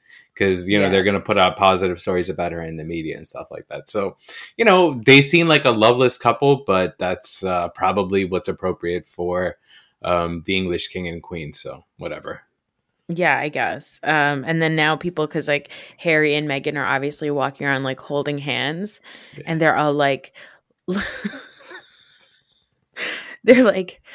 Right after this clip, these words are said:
Speaker 2: "Look at Meghan, and look at Kate nicely consoling her husband, a classy woman who doesn't need to be hanging on top of her husband."
Speaker 1: <laughs> So
Speaker 2: Like,
Speaker 1: stupid.
Speaker 2: it's so stupid.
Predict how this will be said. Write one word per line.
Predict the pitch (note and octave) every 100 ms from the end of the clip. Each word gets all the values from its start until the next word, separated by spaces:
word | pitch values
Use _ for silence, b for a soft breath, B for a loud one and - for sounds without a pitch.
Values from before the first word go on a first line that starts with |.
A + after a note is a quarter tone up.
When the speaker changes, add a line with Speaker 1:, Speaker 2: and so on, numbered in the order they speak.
| B B
Speaker 2:
"Look | - G#3 G#3
at | F3+
Meghan, | E3+ E3+ E3+ E3 E3
and | - F#3 F3
look | G3 G#3
at | F#3 -
Kate | - F3+ D#3+ E3+
nicely | D#3 E3 F#3+
consoling | F3+ E3+ - E3+ D#3 D#3
her | D#3+
husband, | D#3+ D#3 D#3 D3
a | D#3+
classy | - F3+ D#3+ E3 - E3+
woman | D3+ D3+ D3+
who | D#3
doesn't | D#3+ D#3+ D#3 D3+
need | -
to | D#3+
be | D3+
hanging | D3 D3+ D3+ D3+ C#3+
on | C3
top | C#3 C3 C3+
of | B2+ D3+
her | C#3
husband." | C#3+ - D#4 D#4 - F#3+ -
Speaker 1:
<laughs> | - _ _
So | - C4+
Speaker 2:
Like, | D4+
Speaker 1:
stupid. | - - - F3 - - G#1+ - b b _ -
Speaker 2:
it's | E4
so | - F4+
stupid. | - - B3+ G4 F#3 B2+ G#2